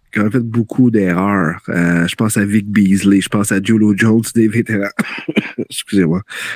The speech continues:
des vétérans que les autres équipes ne voulaient plus, que lui s'est essayé. Il donnait un choix de deuxième ronde à Julio Jones, c'est assez terrible, honnêtement, c'est épouvantable comme move. Euh,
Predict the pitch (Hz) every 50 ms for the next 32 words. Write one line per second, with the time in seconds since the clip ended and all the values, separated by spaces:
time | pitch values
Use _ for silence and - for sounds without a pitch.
0 | - - - - - - - 135 127 120 127 113 117 110 110 123 120 - 113 104
1 | 104 101 104 101 95 101 95 - 127 120 110 104 104 98 107 101 90 - - 120
2 | 113 - 107 92 95 98 101 110 117 - - - - 95 - - 85 92 110 110
3 | 98 95 95 127 127 110 - - 117 113 107 110 98 98 95 92 101 117 113 101
4 | 90 95 95 98 95 87 110 110 113 - 95 - - _ - - 110 - - -
5 | 117 - _ _ - - 131 117 113 101 98 101 107 113 110 101 98 87 90 110
6 | 113 120 - 92 95 - - - 123 117 107 95 - 104 110 113 117 - 98 87
7 | 90 95 95 92 107 117 113 104 - - _ - - - - - - - - -
8 | - - - - - _ _ _ _ 95 90 90 87 85 80 76 69 65 -